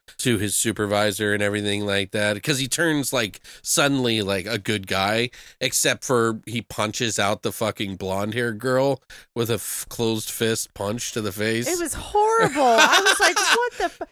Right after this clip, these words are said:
Speaker 2: and she didn't have a black eye or anything. I'm like, "What the hell?" That
Speaker 1: I
Speaker 2: should have,
Speaker 1: know.
Speaker 2: like, like, knocked her
Speaker 1: <laughs>
Speaker 2: out,
Speaker 1: Dude, the
Speaker 2: dude.
Speaker 1: way he hit her, I thought she was gonna come up with, like, a fucking,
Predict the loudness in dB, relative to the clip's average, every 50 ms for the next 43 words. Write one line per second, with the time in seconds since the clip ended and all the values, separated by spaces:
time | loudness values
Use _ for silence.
0 | _ _ _ -6 -6 -4 -2 -2 0 2 2 4 4 2 2 4 2 2 0 0
1 | 2 6 6 6 6 4 4 4 6 6 6 6 6 6 6 6 6 4 2 2
2 | 2 2 2 4 4 2 2 4 6 4 4 4 4 4 6 6 6 6 6 6
3 | 6 6 6 8 6 6 6 6 6 4 4 4 4 2 4 6 6 6 4 4
4 | 4 4 4 4 2 0 -4 -2 0 0 0 0 0 -4 -6 -4 2 4 4 6
5 | 6 4 2 0 0 0 0 2 2 4 6 8 8 8 6 6 4 2 0 2
6 | 4 4 4 6 6 4 4 6 6 6 6 6 6 6 6 4 4 2 2 2
7 | 2 2 2 2 2 0 0 0 -2 0 2 2 2 2 2 0 0 2 2 2
8 | 2 2 2 2 0 0 2 0 -2 -4 -4